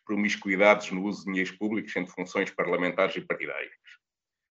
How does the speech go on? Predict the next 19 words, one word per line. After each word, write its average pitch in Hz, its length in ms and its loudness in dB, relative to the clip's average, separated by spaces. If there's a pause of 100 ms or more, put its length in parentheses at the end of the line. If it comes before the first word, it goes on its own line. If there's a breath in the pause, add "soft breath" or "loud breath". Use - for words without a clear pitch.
(380)
Eh, 110 180 8
eu 147 200 10
aqui 147 260 8
admito 120 440 8
que - 60 -8
o 101 40 0
motivo 104 280 0
das 92 160 0
buscas 104 460 -2
não 104 200 6
justifica 90 600 -4
o 76 80 -2
aparato 76 360 -2
envolvido 87 560 -2
e 90 80 -4
que - 100 -8
as - 100 -6
práticas 90 500 0
apontadas 95 680 4